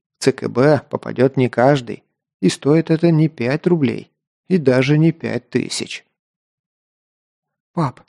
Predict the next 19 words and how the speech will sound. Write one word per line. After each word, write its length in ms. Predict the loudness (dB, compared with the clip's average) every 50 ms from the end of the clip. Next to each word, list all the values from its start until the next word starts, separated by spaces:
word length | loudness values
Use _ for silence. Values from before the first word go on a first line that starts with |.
| -4 -2
но 100 | -2 0
ты 100 | 0 0
же 140 | 0 0
сам 300 | 0 2 0 0 2 2 2
меня 240 | 0 2 2 2 2
учил, 340 | 2 0 0 0 0 0
что 200 | 0 -2 -4 -2
людей 300 | 0 0 0 2 2 2
надо 260 | 2 2 2 2 2 0
оценивать 640 | 0 0 0 2 2 4 4 4 2 2 0 0
по 100 | -2 0
вместимости 720 | 2 2 0 0 -2 -2 -2 0 2 2 0 0 0 0
их 180 | 0 0 0 -2
сердца, 480 | -4 0 0 0 0 0 -4 -6 -4 -2
а 40 |
не 120 | -2 -4 -4
кошелька», 600 | -2 -4 -2 0 0 0 0 -2 -6 -8 -8 -8 _ _ _ _ _ _ _ _ _ _
парировала 560 | -2 0 2 2 0 0 0 -2 0 0 -2
Мира. 420 | 0 0 0 0 0 -4 -8 -12